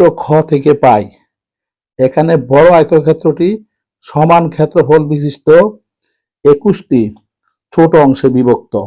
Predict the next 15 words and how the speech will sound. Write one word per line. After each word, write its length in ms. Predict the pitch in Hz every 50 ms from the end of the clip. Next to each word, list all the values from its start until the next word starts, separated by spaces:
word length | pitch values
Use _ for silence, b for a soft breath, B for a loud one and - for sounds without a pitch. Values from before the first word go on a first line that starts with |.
| 107 - _ _ _ _ _ _ _ _ _ _ _ _ _ _ _ _ -
যেখানে 400 | 127 139 135 - 160 170 185 190 185 160
একুশ 260 | 143 - - 185 185 175
ভাগের 360 | 175 165 160 156 170 202 196 196 - _ _ _ _ _ _ -
সাত 240 | - 147 143 143 -
অংশ 200 | 143 143 135 - - 135 131
সবুজ 360 | - - 143 147 143 147 143 139
রং 160 | 139 131 127 123
করা। 280 | - - 120 110 98 92 95 _ _ _ _ _ _ _ _ _ _ _ _ _ -
চিত্র 280 | 151 147 - _ 175 180 202 240 269 - _ _ _ _ _ -
গহ। 300 | - - 127 127 104 101 107 107 - - _ _ _ _ _ _ _ _ _ _ _ _ _ _ _ _ _ _ _ -
এখন 380 | 135 135 - - 175 175 156 143 151 185 180 - _ _ _ _ _ _ _ _ _ _
চিত্র 300 | - 156 160 165 - - 180 180 175 139 123 120
গ 40 | 131 135 143 160 175 196 214 214 214 - - _ _ _ _ _ _ _ _ _ _ -
প্লাস 260 | 151 151 151 143 135 - - - - _ _ _ _ _ _ _ _ _ 170
চিত্র 200 | 160 165 -